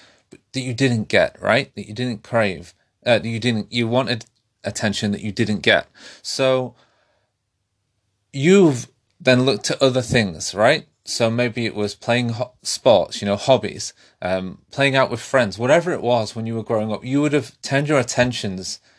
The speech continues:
to something else, distractions effectively, you know, video games, doesn't matter what it was, that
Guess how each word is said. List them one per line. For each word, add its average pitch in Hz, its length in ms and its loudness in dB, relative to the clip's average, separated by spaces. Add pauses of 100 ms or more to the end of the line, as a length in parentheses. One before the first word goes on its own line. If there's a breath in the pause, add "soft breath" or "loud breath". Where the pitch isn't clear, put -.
(120)
to 123 100 -6
something 120 440 0
else, 101 480 2 (180 soft breath)
distractions 127 720 0
effectively, 95 600 -6
you 92 60 -6
know, 101 60 -6
video 117 400 0
games, 90 520 -6 (320 soft breath)
doesn't 135 240 0
matter 127 200 4
what 120 220 0
it 123 140 -6
was, 107 460 -2 (960)
that 131 380 4